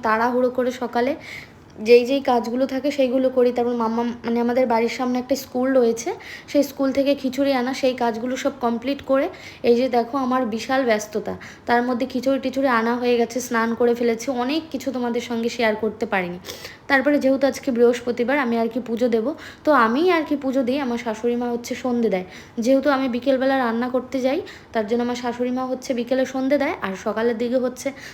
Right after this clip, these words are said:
আমার শাশুড়ি মা রান্না করে, তার জন্য হচ্ছে আমি পুজো দিই। তো যাই হোক, আজকে বৃহস্পতিবার, সুন্দর করে আলতা টালতা পরে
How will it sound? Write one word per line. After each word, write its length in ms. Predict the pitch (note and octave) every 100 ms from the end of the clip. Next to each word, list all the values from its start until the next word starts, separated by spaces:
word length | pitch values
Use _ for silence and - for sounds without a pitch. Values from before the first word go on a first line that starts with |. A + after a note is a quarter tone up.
| -
আমার 160 | A3+ A#3 A#3+
শাশুড়ি 300 | A#3+ C#4 C#4
মা 100 | C#4+
রান্না 260 | C#4 C4 C#4+
করে, 200 | C#4+ F4+
তার 240 | F#4 G#3+ F#3+
জন্য 180 | A3 A3
হচ্ছে 300 | A#3 A3+ - F4
আমি 180 | A#3+ A#3
পুজো 260 | A3 G3+ F#3+
দিই। 140 | F3 - - - -
তো 80 | D4+
যাই 220 | C#4 C4
হোক, 140 | C#4+ C#4
আজকে 240 | B3+ C#4
বৃহস্পতিবার, 640 | A#3 B3 B3 B3 A#3 B3
সুন্দর 380 | C4 B3 A#3 B3
করে 200 | A#3+ B3
আলতা 300 | A3+ G#3+ A3+
টালতা 300 | A3+ A3+ A#3+
পরে 260 | A#3 A#3